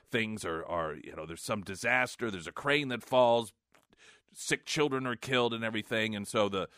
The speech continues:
the, the, the governor of the state or perhaps the president of the hospital is coming to do a visit. Call the press, and, and, you know, the press is to come and film this and,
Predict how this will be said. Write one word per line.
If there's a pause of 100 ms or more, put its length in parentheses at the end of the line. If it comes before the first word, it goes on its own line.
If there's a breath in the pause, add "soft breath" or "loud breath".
(180 soft breath)
the,
the,
the (180)
governor
of
the
state
or
perhaps
the (220)
president
of
the
hospital
is
coming
to
do
a
visit. (1040)
Call
the
press, (280 loud breath)
and,
and,
you
know,
the
press
is
to
come
and
film
this
and,